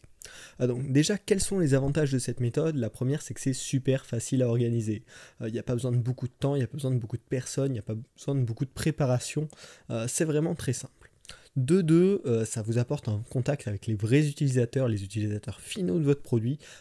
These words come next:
voir vraiment qui ils sont, apprendre à les connaître, et puis déjà avoir, euh, voilà, quelques petits contacts avec des futurs utilisateurs si le produit n'est pas encore prêt. Ça va également permettre de comprendre quelles sont les informations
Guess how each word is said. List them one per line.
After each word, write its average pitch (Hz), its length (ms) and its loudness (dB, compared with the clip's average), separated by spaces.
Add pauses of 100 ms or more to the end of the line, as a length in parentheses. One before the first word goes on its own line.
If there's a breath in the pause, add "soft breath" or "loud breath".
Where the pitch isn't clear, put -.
(100)
voir 127 160 4
vraiment 120 400 0
qui 175 200 -2
ils 135 40 4
sont, 131 340 -4
apprendre 170 360 0
à 139 40 2
les 131 80 2
connaître, 113 400 -2 (300 loud breath)
et 120 80 0
puis 165 180 -8
déjà 123 280 0
avoir, 123 260 -2
euh, - 160 -10
voilà, 135 160 -10
quelques 131 300 -6
petits - 240 -10
contacts - 500 -4
avec 127 220 -2
des 127 140 -2 (180)
futurs 151 500 -2
utilisateurs 123 800 -2
si - 180 -4
le 139 60 2
produit 135 360 0
n'est 123 80 0
pas 123 160 0
encore 117 280 -4
prêt. - 240 -6 (560 loud breath)
Ça 117 180 -2
va 120 100 4
également 147 300 2
permettre 165 380 0
de 110 80 -2
comprendre 165 480 -4
quelles 131 120 2
sont 156 160 -4
les 120 220 0
informations 139 640 -2